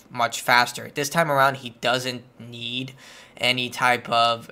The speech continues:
uh, rings in order to replenish his blue boost meter or defeat enemies. Instead, it recharges and once you stop boosting. But he definitely moves a lot slower, especially when you're in the open world.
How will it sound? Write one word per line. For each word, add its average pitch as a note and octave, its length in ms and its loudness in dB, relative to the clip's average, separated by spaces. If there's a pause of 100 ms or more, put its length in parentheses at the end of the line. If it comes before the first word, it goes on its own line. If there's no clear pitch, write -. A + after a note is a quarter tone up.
uh, A#2 380 2
rings C3+ 360 -4
in B2+ 60 -8
order B2 240 -2
to B2 100 -12
replenish A#2 480 -6
his A2 160 -8
blue C3+ 320 -10
boost C3+ 400 -6
meter D3 380 0
or A2 260 -8
defeat A#2 420 -10
enemies. C#3 420 -4
Instead, A#2+ 360 -2
it A#2 140 -8
recharges B2 840 -4
and A2+ 100 -8
once A#2 260 -8
you A#2+ 100 -12
stop - 420 -2
boosting. D#3 540 -6 (400)
But C#3 120 2
he C#3 80 -2
definitely E3 500 2
moves B2+ 420 -6
a A#2 80 -8
lot A#2+ 260 -2
slower, A#2+ 600 0
especially C3 500 -4
when B2+ 180 -4
you're B2 140 -4
in A#2 60 -8
the A2+ 140 -12
open A#2+ 440 -12
world. A#2 420 -4